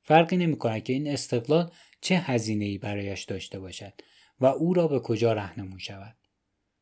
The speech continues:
قمار و خصوصاً بازی رولت دقیقاً محملی مناسب برای بیان این افکار بود، چرا که رولت بازی کاملاً شانسیه.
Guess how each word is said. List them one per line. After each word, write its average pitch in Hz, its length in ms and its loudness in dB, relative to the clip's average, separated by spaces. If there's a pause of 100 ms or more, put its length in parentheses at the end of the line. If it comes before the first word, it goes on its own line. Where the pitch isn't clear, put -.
(240)
قمار 143 420 6
و 135 80 0
خصوصاً 160 600 0
بازی 110 420 2
رولت 110 420 2 (220)
دقیقاً 127 500 2
محملی 156 600 0
مناسب 127 680 0
برای 135 320 0
بیان 139 440 2
این 139 180 0
افکار 101 440 -6
بود، - 280 -20 (560)
چرا 151 200 10
که 156 160 6
رولت 135 440 6 (140)
بازی 139 480 6
کاملاً 120 480 2
شانسیه. 98 600 -4